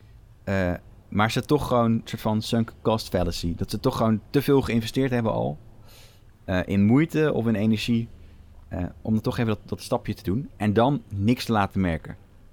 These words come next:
Dat is waar het veel, vaak fout gaat bij, eh, eh, mensen. Eh,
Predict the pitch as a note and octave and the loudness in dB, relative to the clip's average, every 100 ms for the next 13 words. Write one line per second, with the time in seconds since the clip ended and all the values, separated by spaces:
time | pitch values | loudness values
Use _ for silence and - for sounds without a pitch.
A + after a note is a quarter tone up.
0 | - F#2+ G#2 - G#2+ G#2 - G#2+ G2+ - | -8 -2 -2 2 2 2 2 2 2 0
1 | G#2+ - G2+ A2 G#2+ G2 F#2 F2+ F2+ F2+ | -2 0 0 0 -2 -4 -4 -4 -2 -4
2 | G2 - - - - - - E2+ E2+ - | -6 -14 -20 -20 -20 -20 -14 -6 -6 -8
3 | - - - - - F2+ F2 B2+ D#3 - | -20 -20 -20 -20 -6 -4 -2 -6 -8 -12
4 | - - - - - - E2 | -18 -18 -20 -20 -20 -12 -10